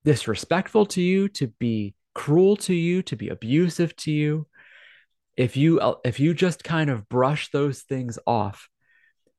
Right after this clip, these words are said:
they don't receive the consequences that they deserve to have because they're not living in their best light. They're not living in an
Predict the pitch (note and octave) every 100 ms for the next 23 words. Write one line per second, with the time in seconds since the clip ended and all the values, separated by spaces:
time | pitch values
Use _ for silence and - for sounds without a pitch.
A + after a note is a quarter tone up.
0 | _ _ _ A#2 A2 D3 D#3+ D#3 D#3 -
1 | B2 A#2 - C#3 A#2 B2 - C3 A#2+ B2
2 | B2 A2+ A2+ G#2+ G#2 A#2 A2 G2 G#2+ G2
3 | - F#2+ - - F2 - - - _ _
4 | _ _ _ - A2+ C3+ G#2 G#2+ C3 B2+
5 | B2 C3+ - _ _ - C#3 C3+ C3+ -
6 | B2 B2 A#2+ A2 A2+ G#2+ G#2+ G2+ F#2+ C#3
7 | - - _ - - _ A#2+ A#2 B2+ C3
8 | A#2 B2 A#2+ C3+ C3 B2+ - A2+ A2+ A2
9 | -